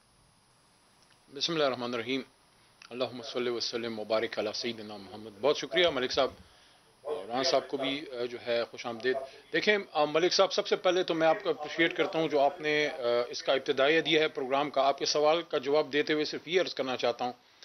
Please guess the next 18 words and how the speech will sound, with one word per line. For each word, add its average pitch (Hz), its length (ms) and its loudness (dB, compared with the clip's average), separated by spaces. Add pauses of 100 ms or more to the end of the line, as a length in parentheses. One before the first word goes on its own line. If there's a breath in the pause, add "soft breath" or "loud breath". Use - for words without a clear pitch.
(380 loud breath)
کہ 156 240 2
سیاستدانوں 170 720 2
کی 175 140 -4
تحقیر 160 540 0
چاہے 147 300 2
کسی 180 240 0
کی 180 140 -4
بھی 147 140 0
ہو، 143 180 4 (640 soft breath)
ذاتی 185 460 2
نوعیت 175 360 0
کی 165 120 -4
تحقیر 160 460 0
جو 143 180 0 (280)
پلان 180 280 2
طریقے 156 340 0
سے - 120 0
ہو، 156 180 0